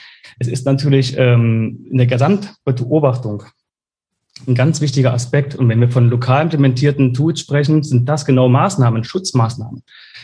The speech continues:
Kürzung von I-P-Adressen, Hashing, ähm, äh, Identifier sollte man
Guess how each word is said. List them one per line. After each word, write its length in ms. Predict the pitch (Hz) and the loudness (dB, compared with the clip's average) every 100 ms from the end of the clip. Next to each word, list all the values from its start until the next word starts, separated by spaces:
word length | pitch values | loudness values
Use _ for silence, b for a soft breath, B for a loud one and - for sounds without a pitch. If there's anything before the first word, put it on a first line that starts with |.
| B | B
Kürzung 380 | - 165 170 165 | -4 -2 0 0
von 160 | - 151 | 0 0
I-P-Adressen, 800 | 135 - 165 131 117 107 - - b b - | -2 0 0 0 -2 -6 -12 -18 b b -4
Hashing, 460 | 160 165 117 113 B B B B - | -2 0 -2 -4 B B B B 0
ähm, 400 | 120 113 113 - | 2 2 0 -2
äh, 260 | 123 120 123 | -2 0 0
Identifier 480 | 123 160 160 147 147 | 0 0 -2 -2 -2
sollte 180 | 143 139 | 0 0
man 440 | 139 139 139 | 2 0 -2